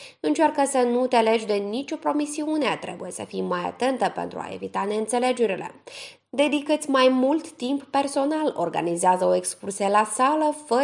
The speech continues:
exerciții yoga. Înainte de a spune ceva, ar trebui să iei în considerare totul. La urma urmei, jignirea unei persoane dragi este foarte ușoară. Săptămâna poate fi asociată cu dezvăluirea secretelor.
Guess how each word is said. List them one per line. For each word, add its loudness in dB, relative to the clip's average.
exerciții -2
yoga. 0
Înainte 2
de 2
a 6
spune -2
ceva, 2
ar 4
trebui 2
să 0
iei 4
în 0
considerare 0
totul. 0
La -6
urma 0
urmei, 4
jignirea 0
unei 0
persoane -2
dragi 0
este -2
foarte -2
ușoară. -2
Săptămâna 2
poate 2
fi 0
asociată 0
cu -2
dezvăluirea 0
secretelor. -2